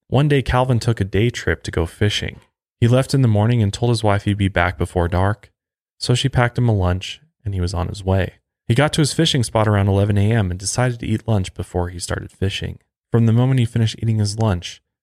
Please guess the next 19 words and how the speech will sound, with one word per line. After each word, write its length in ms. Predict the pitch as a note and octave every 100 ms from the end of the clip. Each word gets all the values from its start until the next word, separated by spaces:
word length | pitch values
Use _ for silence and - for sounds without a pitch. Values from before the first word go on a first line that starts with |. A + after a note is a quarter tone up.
| _ _ _ _ _ _
all 120 | - G#2
of 80 |
a 40 | A#2+
sudden 340 | - B2 A2
it 120 | E2+
was 140 | F2+ F#2
night, 360 | F2 G#2 E2+ _ _ _ _ _ _ _ _
and 80 | G#2+
he 60 | A#2+
was 100 | A#2
sitting 220 | C3 C3
in 80 | G#2+
the 80 |
exact 360 | F#2+ F#2+ A2 A#2+
same 200 | - A#2
spot 280 | - A2 G#2
he 80 | G2+
was 360 | G2 F#2+ F#2
just 480 | - - G#2 - -